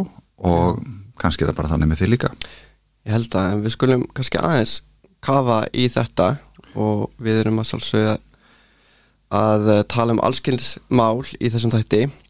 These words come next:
Speaker 2: og í geðslaginu og við ætlum að tala um svefninn sérstaklega núna,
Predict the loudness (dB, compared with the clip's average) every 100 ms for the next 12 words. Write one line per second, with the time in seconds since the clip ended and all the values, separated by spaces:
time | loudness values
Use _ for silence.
0 | _ -20 -6 0 2 4 2 -2 -4 -4
1 | 0 0 0 0 2 4 4 2 2 4
2 | 2 2 0 0 0 0 0 -2 -6 -2
3 | -2 -2 -2 0 0 -4 -4 -4 -2 0
4 | 2 2 0